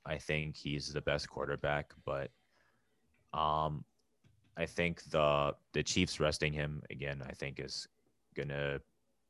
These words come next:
be what kind of makes him second, because s-, I think another reason was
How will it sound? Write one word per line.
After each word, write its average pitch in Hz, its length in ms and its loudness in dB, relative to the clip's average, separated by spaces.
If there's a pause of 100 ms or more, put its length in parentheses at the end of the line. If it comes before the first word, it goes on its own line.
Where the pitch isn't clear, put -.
(140)
be 73 160 2
what 69 220 0
kind 71 260 0
of 67 160 -2
makes 71 300 -2
him 71 80 -6
second, 87 600 -2 (140)
because 71 480 -2 (420)
s-, - 120 -2 (840)
I 73 140 4
think 82 240 2
another 76 360 2
reason 76 380 -2
was 69 400 -2